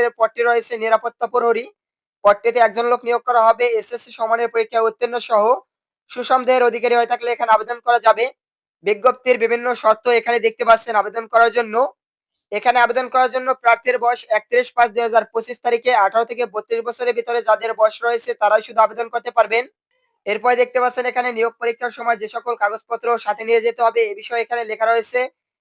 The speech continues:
এখান থেকে দেখে নিতে পারবেন। এবং সার্কুলারে আবেদন করতে হবে অনলাইনের মাধ্যমে। এখন আমরা আপনাদেরকে দেখিয়ে দেব এখানে কিভাবে আবেদন করতে হবে এই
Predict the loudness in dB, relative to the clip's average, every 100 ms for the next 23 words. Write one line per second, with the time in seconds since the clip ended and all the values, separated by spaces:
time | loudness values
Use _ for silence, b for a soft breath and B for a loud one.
0 | _ -4 0 0 0 -2 -2 -2 -4 0
1 | 0 2 0 -2 _ _ _ _ _ _
2 | -2 2 2 2 -2 0 4 4 4 2
3 | -4 -4 0 0 2 2 2 0 -2 -4
4 | -4 -4 -4 -4 -4 2 2 2 -2 -6
5 | -6 -6 -6 -4 -4 -2 0 0 -2 _
6 | _ _ _ -14 -6 -4 -4 -8 -4 2
7 | 2 2 -2 -2 -4 0 2 2 0